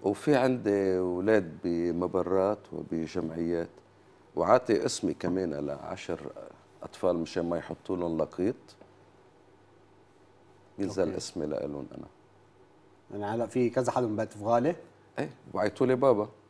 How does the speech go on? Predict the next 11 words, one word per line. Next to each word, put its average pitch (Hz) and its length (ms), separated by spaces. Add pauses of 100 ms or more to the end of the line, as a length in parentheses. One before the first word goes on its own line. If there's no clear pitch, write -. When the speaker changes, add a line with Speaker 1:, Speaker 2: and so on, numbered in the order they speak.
(800)
Speaker 2:
طب 101 140
بس - 140
حلو 311 120
الواحد 156 280
كمان 151 220
يكون 151 140
عنده 170 160
ولد 170 220
منه، 151 300 (200)
لا؟ 147 180 (2500)
ليه؟ 127 460